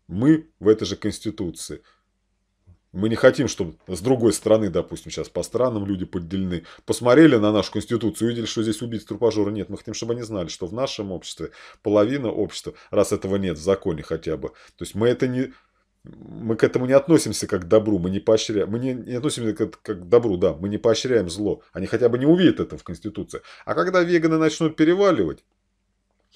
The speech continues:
трупожоров, вы увидите, как начнут появляться в конституции, э, вещи, которые будут говорить о том, что да,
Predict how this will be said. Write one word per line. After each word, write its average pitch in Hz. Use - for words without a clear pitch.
трупожоров, 113
вы 123
увидите, 160
как 127
начнут 135
появляться 123
в -
конституции, 107
э, 78
вещи, 131
которые 113
будут 107
говорить 113
о 95
том, 92
что 82
да, 82